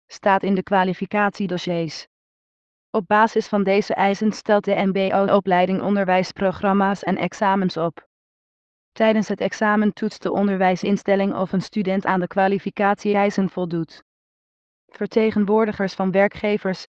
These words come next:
werknemers en het onderwijs werken mee aan de ontwikkeling van de kwalificatiedossiers.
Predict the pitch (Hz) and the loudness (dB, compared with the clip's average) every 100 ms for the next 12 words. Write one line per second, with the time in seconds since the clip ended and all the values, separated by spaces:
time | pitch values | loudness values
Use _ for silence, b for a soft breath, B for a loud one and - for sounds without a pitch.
0 | _ - 196 196 202 202 202 - 190 190 | _ -2 0 2 2 0 0 -2 0 0
1 | - 202 196 196 196 - 190 185 196 190 | 0 -2 0 2 0 0 -2 0 0 0
2 | 190 180 190 170 185 196 - 202 196 - | 2 0 0 0 0 -2 -2 -2 -2 -2
3 | 190 180 208 196 190 190 214 208 196 196 | -4 0 2 2 2 -4 -2 0 0 -4
4 | 180 - 165 165 - | -4 -2 0 -2 -4